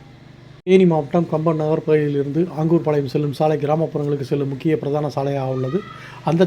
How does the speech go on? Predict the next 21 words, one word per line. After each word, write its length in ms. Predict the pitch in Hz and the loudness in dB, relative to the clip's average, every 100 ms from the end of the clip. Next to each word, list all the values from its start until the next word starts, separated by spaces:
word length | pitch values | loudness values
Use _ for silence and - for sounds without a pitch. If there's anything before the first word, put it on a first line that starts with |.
| 180 | 4
சாலையில் 300 | 160 170 156 | 4 4 2
அரசு 200 | 143 170 165 | -2 -2 0
உதவி 180 | 160 165 | 2 2
பெறும் 200 | 156 143 | 0 0
பள்ளி 200 | 147 147 147 | 0 0 -2
அமைந்துள்ளதால் 520 | 147 143 139 143 180 175 - - - | 0 -2 0 2 0 -2 -14 -12 -4
நாள்தோறும் 500 | 143 170 165 165 180 147 | 2 4 4 2 2 2
ஏராளமான 380 | 160 165 160 151 147 | 2 2 0 -2 0
பள்ளி 180 | 160 151 | 0 0
மாணவ 180 | 151 151 | -2 -2
மாணவியர்கள் 380 | 147 147 156 165 | 0 0 0 0
பொதுமக்கள் 420 | 156 160 135 165 180 - - - - | 0 0 0 -4 -4 -12 -20 -20 -6
அந்த 160 | 156 151 | -2 0
சாலையில் 340 | 156 156 160 185 - - | 2 2 0 -2 -8 -4
சென்று 200 | 170 160 165 | 0 2 4
வருகின்றனர். 440 | 151 143 139 170 175 - - | 2 -2 -2 -4 -4 -14 -4
பல 160 | 156 180 | 2 4
வருடங்களாக 480 | 170 165 170 170 160 | 4 2 2 2 0
சாலை 260 | 160 156 156 | 0 0 2
சீரமைக்கப்படாமல் 760 | 175 165 160 151 151 147 151 | 0 0 0 -2 -2 -2 -2
சீரடைந்து 440 | 165 170 156 156 | 0 2 2 0